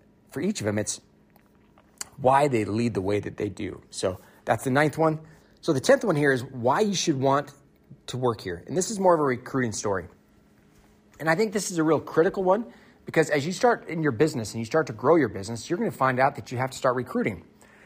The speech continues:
You're gonna, when you first start off your own business, it's just you. You then start to recruit a c-, couple of people to help. But then you get to the point where you need to get to that next level. And that might just be two to ten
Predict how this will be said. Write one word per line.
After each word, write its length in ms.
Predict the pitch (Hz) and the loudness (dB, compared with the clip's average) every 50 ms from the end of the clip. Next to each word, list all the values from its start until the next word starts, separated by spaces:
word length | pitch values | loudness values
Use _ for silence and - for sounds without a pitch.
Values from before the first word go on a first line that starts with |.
| - _ _ _ - | -20 _ _ _ -4
You're 120 | 147 147 | -2 0
gonna, 180 | 170 170 151 143 | 2 2 2 0
when 240 | 135 - 147 151 | 0 0 0 2
you 100 | 147 139 | 2 0
first 260 | - - 214 220 180 - | 0 2 2 2 2 4
start 180 | - 175 160 | 2 4 4
off 160 | 156 151 - | 4 0 0
your 100 | - 139 | 0 0
own 140 | 151 143 131 | 2 2 4
business, 480 | 120 135 131 110 113 113 113 - - - - _ _ _ _ _ - | 2 2 2 2 -2 -4 -6 -6 -10 -16 -20 _ _ _ _ _ -8
it's 120 | 131 110 | -8 -2
just 200 | - 147 120 - | -2 -2 -2 0
you. 220 | 135 123 101 87 - - - - _ _ _ _ _ _ _ _ _ _ _ _ _ _ _ _ - - | -2 -2 -2 -2 -4 -12 -20 -20 _ _ _ _ _ _ _ _ _ _ _ _ _ _ _ _ -16 -6
You 140 | 127 131 | -2 2
then 140 | 131 147 139 | 2 2 2
start 220 | 120 - 147 131 - | 4 2 0 0 0
to 80 | 127 | -2
recruit 380 | 127 123 - - 165 160 139 - | -4 -4 -2 2 2 2 2 2
a 60 | - 156 | -4 -12
c-, 20 | - | -10
couple 280 | - - - 165 - 139 | -6 -2 -2 0 0 0
of 60 | 113 | -2
people 240 | - 117 110 117 107 | -2 -4 -6 -6 -6
to 80 | - 101 | -8 -6
help. 360 | 92 135 143 107 - - - - - - - - - - | 0 2 2 2 2 -4 -20 -20 -20 -20 -20 -20 -10 -8
But 100 | 139 131 | -2 0
then 140 | 175 214 226 | 2 2 2
you 60 | 226 | 2
get 120 | 214 202 - | 0 0 0
to 60 | 156 | -2
the 60 | 147 | -10
point 240 | - - 151 139 143 | -4 -2 -2 0 0
where 120 | 135 131 | 0 0
you 80 | 131 123 | 0 0
need 160 | 120 123 117 | 0 -2 -2
to 60 | 120 | -2
get 160 | 107 120 117 - | -2 -4 -4 -2
to 80 | 127 | -2
that 100 | 113 - | -4 -4
next 240 | 107 113 107 - - | -4 -10 -10 -8 -2
level. 300 | 127 123 110 101 104 - - _ _ _ _ - - _ _ _ - | 0 0 0 0 -4 -10 -10 _ _ _ _ -20 -20 _ _ _ -4
And 280 | 131 131 127 117 117 - - | -2 0 0 0 -2 -4 2
that 160 | - 151 143 | 2 2 4
might 160 | 143 147 127 | 4 0 0
just 140 | 135 120 - | -2 -8 -6
be 100 | 123 110 | -8 -8
two 360 | - - - 135 135 143 147 | -8 -8 -6 -2 -2 -2 -2
to 100 | 139 117 | -2 -6
ten 420 | - - 143 151 156 160 151 139 | -8 -4 -2 -2 -2 -2 -4 -8